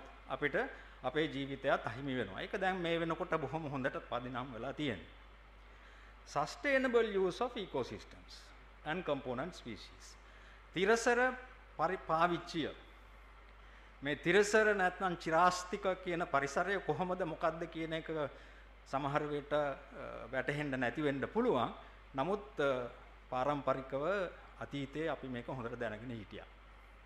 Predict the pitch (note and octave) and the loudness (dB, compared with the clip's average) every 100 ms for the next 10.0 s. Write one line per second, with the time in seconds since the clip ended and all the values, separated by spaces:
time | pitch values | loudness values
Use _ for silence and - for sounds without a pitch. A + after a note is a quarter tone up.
0 | - - - - - - A#2+ F3+ F#3 G3 | -20 -20 -20 -20 -20 -12 -2 2 2 4
1 | F#3 F3+ E3 D#3 C3+ C#3 - - - - | 2 4 4 4 4 0 -8 -18 -20 -20
2 | - - - E3 G#3 G3 F#3 F3+ F3 D#3+ | -20 -8 2 6 6 6 4 4 2 2
3 | E3 D#3 D#3 C#3+ B2 G#2 - - - - | 0 0 0 2 0 -2 -10 -20 -20 -20
4 | - - - - - A#2 C3 D3+ D3+ D3 | -20 -20 -20 -20 -6 0 2 2 0 -2
5 | C#3+ C3 - C3+ C3 B2 D3+ A#3 - - | -4 -4 2 2 2 -2 -2 -4 -10 -14
6 | B2+ B2 D3+ B2 G#2 - A2 C#3 D3 A2+ | -10 -6 -4 -4 -6 -6 -4 -2 0 -2
7 | F2 - - - - - - - - - | -4 -16 -20 -20 -20 -20 -20 -20 -20 -10
8 | F3+ C4+ A#3+ G#3+ F#3 E3+ C#3+ C#3 C#4 D#4+ | 0 2 4 4 4 4 4 4 2 -2
9 | - D#3 A3+ C#4+ B3 A#3+ A#3 G#3 A3 | 0 0 2 2 2 2 4 2 2